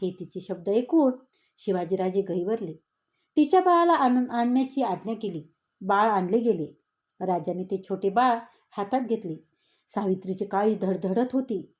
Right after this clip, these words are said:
"आता शिवाजी, शिवाजी महाराज माझ्या मुलाला मारणार की काय? काय करावे?" तेवढ्यात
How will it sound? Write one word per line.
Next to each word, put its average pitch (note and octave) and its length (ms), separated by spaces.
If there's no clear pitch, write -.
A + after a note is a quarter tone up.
"आता D#4 240
शिवाजी, C#4+ 800
शिवाजी E4 420
महाराज C#4+ 500
माझ्या A#3 260
मुलाला B3+ 380
मारणार G3+ 460
की D#4+ 60
काय? D4 320
काय C#4+ 200
करावे?" B3+ 420
तेवढ्यात E3 280